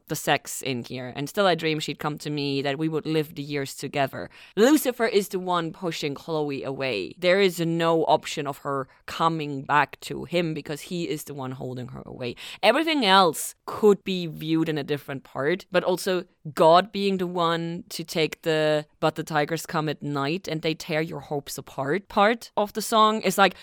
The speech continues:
dude, you are the one tearing his hopes apart. You are the tiger. How is this? Like, so this is why I have such an issue with this song being used.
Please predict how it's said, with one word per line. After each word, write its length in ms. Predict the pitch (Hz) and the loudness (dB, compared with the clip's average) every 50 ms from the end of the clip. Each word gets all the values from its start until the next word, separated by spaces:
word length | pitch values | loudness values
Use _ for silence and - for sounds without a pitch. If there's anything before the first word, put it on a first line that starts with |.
| - | -2
dude, 200 | - 254 254 - - - _ | 2 2 2 2 0 -4 _
you 300 | 190 175 170 220 254 247 | -4 0 2 4 8 8
are 240 | 233 - 190 170 160 | 8 8 6 4 2
the 120 | 160 156 | 0 -2
one 260 | 147 147 139 135 135 | -2 -2 -2 -4 -4
tearing 320 | 135 - 147 123 127 127 123 | -6 -8 -6 -6 -6 -6 -8
his 160 | 123 - - | -10 -14 -16
hopes 220 | - - - - | -16 -16 -16 -18
apart. 300 | - - - - - - _ _ _ _ - | -20 -20 -20 -20 -20 -20 _ _ _ _ -10
You 380 | 156 147 180 233 233 226 220 - | -6 0 2 4 4 4 4 4
are 160 | 165 160 156 151 | 4 4 4 4
the 100 | 139 135 | 0 -4
tiger. 400 | - - 143 135 120 123 107 - _ | -8 -8 -6 -6 -6 -8 -12 -12 _
How 420 | - 202 196 202 208 208 185 - - _ | 6 8 8 10 10 8 6 4 0 _
is 260 | 185 185 170 170 - | 2 2 4 2 2
this? 320 | - 190 170 160 - - | 2 4 4 4 2 -2
Like, 140 | 151 147 - - - - | -4 -4 -6 -8 -16 0
so 160 | - 240 233 226 - _ _ _ _ _ | 2 4 4 4 0 _ _ _ _ _
this 160 | - 262 294 339 | 0 2 2 2
is 160 | 330 220 226 | 2 0 0
why 420 | 202 202 190 190 190 190 185 185 - | 0 4 8 8 8 8 6 6 4
I 120 | 160 170 | 4 2
have 220 | 170 170 165 151 156 | 2 2 0 -2 -2
such 200 | - 160 151 - | -4 -6 -6 -6
an 80 | 147 | -8
issue 380 | 135 139 - - 165 160 156 - - | -8 -6 -6 -4 -4 -4 -4 -6 -2
with 260 | 151 156 147 151 - | 0 0 0 0 -2
this 180 | - 160 151 - | -2 -2 -2 0
song 240 | - 151 147 151 | -2 -2 -2 -2
being 200 | 143 156 147 143 | -4 -4 -6 -6
used. 360 | 143 147 139 139 143 160 - | -6 -6 -6 -6 -6 -6 -8